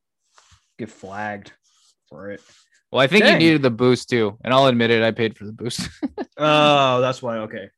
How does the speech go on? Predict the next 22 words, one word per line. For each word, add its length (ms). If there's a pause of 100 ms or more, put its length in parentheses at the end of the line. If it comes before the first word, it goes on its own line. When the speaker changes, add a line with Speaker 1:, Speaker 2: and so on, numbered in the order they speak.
(280)
Speaker 2:
Yeah. 240
Speaker 1:
Well, 160
with 140
that 200
said, 500 (600)
okay, 180
for 140
a 40
second, 400
I 100
thought 180
this 140
story 200
was 80
going 180
to 40
go 60
somewhere 300
completely 320
different. 320
I'm 40
like, 140